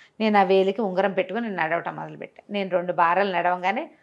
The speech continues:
"ఉంగరమా, ఉంగరమా, ఎక్కడున్నావు?" అని పిలిచాడు రాక్షసుడు. ఈ ఉంగరం వెంటనే, "ఇక్కడున్నా, ఇక్కడున్నా, ఇక్కడున్నా" అని సమాధానం చెప్పేసింది.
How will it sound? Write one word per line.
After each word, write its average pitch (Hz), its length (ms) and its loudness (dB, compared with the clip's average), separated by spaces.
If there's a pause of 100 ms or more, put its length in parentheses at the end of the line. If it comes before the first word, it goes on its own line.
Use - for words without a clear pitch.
(220)
"ఉంగరమా, 320 400 4
ఉంగరమా, 320 420 4
ఎక్కడున్నావు?" 359 1000 6
అని 294 180 8
పిలిచాడు 226 420 6
రాక్షసుడు. 180 640 2 (440)
ఈ 277 60 4
ఉంగరం 294 380 4
వెంటనే, 294 300 4
"ఇక్కడున్నా, 330 500 8
ఇక్కడున్నా, 302 520 8
ఇక్కడున్నా" 339 480 4
అని 370 180 6
సమాధానం 190 560 4
చెప్పేసింది. - 440 -10